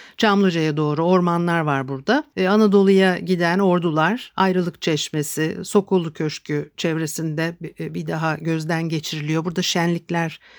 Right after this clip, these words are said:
yapılıyor. Bin beş yüz altmış, bin beş yüz altmış dört yılları arasında Sokullu Mehmet Paşa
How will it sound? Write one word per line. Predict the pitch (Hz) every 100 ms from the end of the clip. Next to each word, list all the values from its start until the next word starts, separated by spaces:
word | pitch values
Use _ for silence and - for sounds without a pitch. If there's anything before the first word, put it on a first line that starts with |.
| - -
yapılıyor. | 160 151 143 151 156 247 -
Bin | 185 185 196
beş | 190 196
yüz | 180
altmış, | 185 185 220 262 - - - -
bin | 196
beş | 196 190
yüz | 190 175
altmış | 170 - -
dört | 196 190 -
yılları | 160 151 147
arasında | 143 139 143 - 131 135 - _ _ - - _
Sokullu | - 190 - 170 170
Mehmet | 165 165 160 -
Paşa | 147 - 147